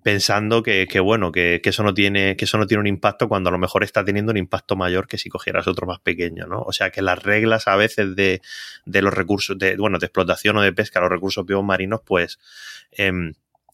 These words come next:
deben revisarse y precisamente para eso sirve la ciencia y para eso sirve lo que, lo que vosotras estáis haciendo para poder mejorar, eh, la gestión pesquera. Y, mm, Monse, ¿tú cómo, tú cómo lo ves?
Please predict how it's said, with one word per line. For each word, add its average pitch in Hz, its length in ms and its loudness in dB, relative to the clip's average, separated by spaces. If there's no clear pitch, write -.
deben 110 320 2
revisarse 104 640 0
y 110 120 -2
precisamente 110 720 0
para 92 180 0
eso 98 140 -2
sirve 95 260 2
la 92 100 2
ciencia 104 340 0
y - 20 2
para 90 160 2
eso 98 120 -2
sirve 95 280 -4
lo 98 100 0
que, 82 220 -4
lo 98 140 2
que 95 80 2
vosotras 92 480 0
estáis 92 320 -2
haciendo 90 480 -4
para 87 200 0
poder 90 280 2
mejorar, 95 580 2
eh, 87 240 -4
la 90 100 0
gestión 90 360 -8
pesquera. 90 440 -6
Y, 104 300 2
mm, 98 420 -2
Monse, 123 480 0
¿tú - 180 0
cómo, 123 800 2
tú - 120 -8
cómo 120 180 2
lo 120 160 4
ves? 90 380 0